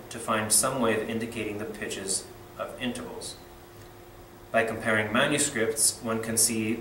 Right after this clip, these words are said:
that this further requirement had the effect of making it impossible to maintain the delicate precision of the rhythmic signs, the natural flow. The appearance of staff lines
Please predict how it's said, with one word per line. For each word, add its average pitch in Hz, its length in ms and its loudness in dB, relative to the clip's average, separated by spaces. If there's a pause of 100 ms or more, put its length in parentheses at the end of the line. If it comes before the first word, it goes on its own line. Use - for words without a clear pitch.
that 107 160 -2
this 104 180 4
further - 300 2
requirement 104 800 2
had 107 220 0
the 110 100 0
effect 101 460 0 (480)
of 113 80 -4
making 120 260 2
it 117 60 2
impossible 104 680 2
to 110 140 -4
maintain 104 580 -4
the 98 60 -6
delicate 104 500 -2 (140)
precision 101 720 -2
of - 100 -6
the 101 60 -8
rhythmic 92 400 -4
signs, - 600 -4
the - 180 -14
natural 90 420 -8 (160)
flow. 107 240 -6 (2250)
The 123 160 6
appearance 180 360 4
of - 80 4
staff 151 420 8
lines 104 580 4